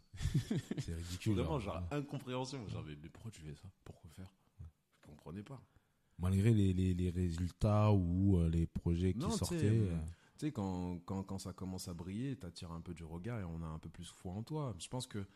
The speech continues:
Speaker 2: je pense que, je pense que c'est comme tout et c'est normal, genre, il réagit pareil.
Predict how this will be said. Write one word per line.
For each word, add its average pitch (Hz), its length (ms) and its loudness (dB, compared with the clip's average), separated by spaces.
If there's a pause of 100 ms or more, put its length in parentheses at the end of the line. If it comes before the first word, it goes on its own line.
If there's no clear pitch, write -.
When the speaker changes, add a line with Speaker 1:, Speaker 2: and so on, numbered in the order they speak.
(180)
Speaker 2:
je - 80 -20
pense 165 180 -6
que, 113 180 -4
je 104 80 -8
pense 147 140 -8
que 98 100 -10
c'est 87 140 -12
comme 95 200 -4
tout 123 140 -6
et 92 60 -2
c'est 85 140 -8
normal, 117 400 -2
genre, 85 220 -10
il 78 60 -8
réagit 80 360 -8
pareil. 104 360 -10